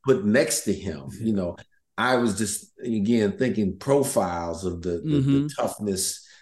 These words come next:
Speaker 1: and the shooting, but you make great points, and he can play the small forward because one of the first things that stood out to me when I, when I first saw him on, on film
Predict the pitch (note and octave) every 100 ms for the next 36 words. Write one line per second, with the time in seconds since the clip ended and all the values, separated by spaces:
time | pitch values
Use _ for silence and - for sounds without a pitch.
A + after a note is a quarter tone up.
0 | _ - G2+ F#2 C#3 B2+ F#2+ G2 C#3+ C3
1 | A#2+ G2+ - G2 A2+ A#2 C3+ C3 G2 -
2 | F2+ - _ _ _ _ _ _ _ _
3 | _ _ _ _ - F#3 F#3 C#3+ A#2 -
4 | D#3+ F#3 F3 - C3+ A2+ G#2 G2+ - G2+
5 | F#2 F2 F2+ G2 G2+ A#2 G2 - - F#2+
6 | D3 D3+ A2+ C3+ C3 - B2 G#2+ G2 -
7 | B2 G#2 G2 G2 A2 A#2+ G#2 F#2 F#2 F#2
8 | - F2+ E2 - A2+ - - G2+ F#2 D2+
9 | D2+ - E2+ D#2 - - D#2+ D2+ D2 -
10 | G2 E2+ D#2+